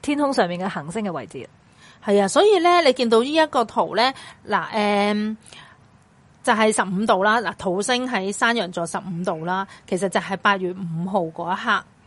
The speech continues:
Speaker 2: 我整出嚟嘅，咁佢反映咗當刻嘅位置啦。咁佢就喺呢，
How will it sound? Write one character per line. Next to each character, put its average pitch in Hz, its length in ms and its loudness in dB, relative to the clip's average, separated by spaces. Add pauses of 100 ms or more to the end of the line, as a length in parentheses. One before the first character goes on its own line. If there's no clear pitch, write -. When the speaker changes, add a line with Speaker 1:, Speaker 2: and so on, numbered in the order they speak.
(160)
Speaker 2:
我 - 100 -12
整 185 180 -8
出 214 140 -8
嚟 202 60 -8 (140)
嘅， 175 120 -14 (720)
咁 233 60 -4
佢 254 160 2
反 196 220 -4
映 226 120 -2
咗 208 140 0
當 214 260 4
刻 226 140 -4 (100)
嘅 196 140 -4
位 175 220 -8
置 - 240 -16
啦。 - 120 -16 (400)
咁 240 100 -2
佢 294 120 4
就 220 100 2
喺 185 220 -4
呢， 226 160 2